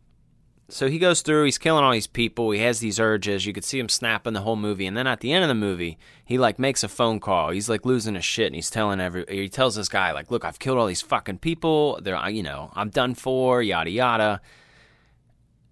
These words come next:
And then, like, the next day, he sees this guy at business dinner, and he's like, <laughs> "Oh, I got that voicemail, man, that was crazy, blah, blah, blah."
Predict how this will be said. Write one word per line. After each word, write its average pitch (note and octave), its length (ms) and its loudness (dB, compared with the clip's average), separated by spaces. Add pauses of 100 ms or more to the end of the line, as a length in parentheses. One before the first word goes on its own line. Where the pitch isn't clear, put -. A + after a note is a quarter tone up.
And A2+ 140 0
then, C#3 160 4
like, A#2+ 160 2
the B2 80 -4
next B2 260 -2
day, A#2+ 180 2
he A2 140 -2
sees G#2+ 280 -2
this G#2 120 -4
guy G2+ 180 0
at E2+ 120 -8
business G#2+ 400 -2
dinner, F2+ 260 -6
and F2 80 -8
he's F2 180 -8
like, G2 260 -4
<laughs> - 40 -10
"Oh, G#3+ 240 6
I D3+ 160 6
got F3 220 4
that D#3+ 180 2
voicemail, D#3 520 0
man, A#2+ 200 0
that C#3+ 120 0
was B2+ 140 -2
crazy, F3+ 500 0
blah, A2+ 240 2
blah, C3 140 -2
blah." D3 380 2